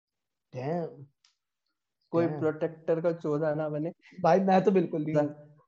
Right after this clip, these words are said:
Speaker 1: भगवान के लाज
Speaker 2: जागे
Speaker 1: में मैं
Speaker 2: खान
Speaker 1: कोई
Speaker 2: की बात।
Speaker 1: अभिषेक और मेरा अच्छा एक्सपीरियंस नहीं रहा इन सब चीजों। ठीक है, तो कभी भी भाई
Speaker 2: मेरा
Speaker 1: देखो।
Speaker 2: तो बिल्कुल नहीं रहा।
Speaker 1: <laughs> हम दोनों से देखो, हम बहुत खेले हुए खिलाड़ी हैं, तुम्हें सही टिप दे रहे हैं। इन चक्करों में मत, नहीं।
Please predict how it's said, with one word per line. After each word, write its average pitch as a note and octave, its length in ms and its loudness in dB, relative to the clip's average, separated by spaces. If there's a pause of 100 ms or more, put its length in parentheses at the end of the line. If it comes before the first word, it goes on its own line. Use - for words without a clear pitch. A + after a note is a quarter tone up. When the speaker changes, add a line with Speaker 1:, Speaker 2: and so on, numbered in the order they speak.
(100)
Speaker 1:
भगवान E3+ 400 6
के F#3+ 60 2
लाज E3+ 220 6
Speaker 2:
जागे E3 260 8
Speaker 1:
में G3+ 80 2
मैं F3+ 100 0
Speaker 2:
खान E3+ 140 2
Speaker 1:
कोई F3+ 200 0
Speaker 2:
की F3+ 100 -6
बात। E3+ 200 -10 (320)
Speaker 1:
अभिषेक F#3+ 460 4
और G3+ 120 4
मेरा F#3+ 200 2
अच्छा F#3+ 200 -2
एक्सपीरियंस F#3 440 0
नहीं F3 200 -4
रहा E3+ 120 0
इन G3+ 140 -2
सब F3 160 -10
चीजों। D4 300 -12 (540)
ठीक G3 180 2
है, G#3 100 4
तो G#3 80 -4
कभी F#3+ 280 4
भी F#3+ 120 -4
भाई E3+ 220 -2
Speaker 2:
मेरा G#3 200 6
Speaker 1:
देखो। A#3 100 4
Speaker 2:
तो A#3 60 2
बिल्कुल A3+ 320 2
नहीं G#3+ 120 4
रहा। F#3+ 840 2
Speaker 1:
<laughs> - 140 -20
हम F3 200 0
दोनों F#3 220 -2
से F#3 120 -2
देखो, E3 200 -2
हम C#3 200 -4
बहुत D3 320 -4
खेले D3+ 200 -6
हुए D#3 100 -2
खिलाड़ी D3+ 400 -4
हैं, F#3+ 120 -12
तुम्हें E3+ 200 -6
सही D3+ 220 -10
टिप D3 340 -12
दे D#3 200 -14
रहे D#3+ 120 -4
हैं। - 200 -10 (1120)
इन G3 140 4
चक्करों F#3 280 2
में E3 120 -2
मत, D#3+ 120 -10 (160)
नहीं। D3 280 -12